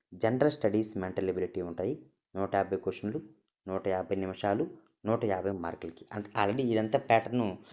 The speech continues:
అంటే already గ్రూప్స్‌లో ఉన్న ప్యాటర్న్ ఇది కూడా అనమాట. So, సేమ్ ఏపీపీఎస్ అంతా ఒకే ప్యాటర్న్‌లో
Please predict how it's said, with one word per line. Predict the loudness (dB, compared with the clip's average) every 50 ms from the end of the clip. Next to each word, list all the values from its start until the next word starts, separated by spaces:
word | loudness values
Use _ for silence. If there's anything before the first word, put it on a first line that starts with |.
| -20 -20 -10 -4 -4
అంటే | -2 -2 2 4 4
already | 4 4 4 4 4 4 4 4
గ్రూప్స్‌లో | 2 2 4 4 4 6 6 6 8
ఉన్న | 8 6
ప్యాటర్న్ | 4 4 2 2 2 0 -2 -2
ఇది | -2 -2
కూడా | -2 -2 -4 -4
అనమాట. | -6 -8 -8 -10 -12 -16 -20 _ _ _ _ _ _ -10
So, | -10
సేమ్ | -10 -2 2 2 4 4 4
ఏపీపీఎస్ | 4 4 4 2 2 4 4 4 4 4
అంతా | 0 -2 -2 -2
ఒకే | 0 2 2 2
ప్యాటర్న్‌లో | 4 2 0 0 0 2 4 6 6 6 4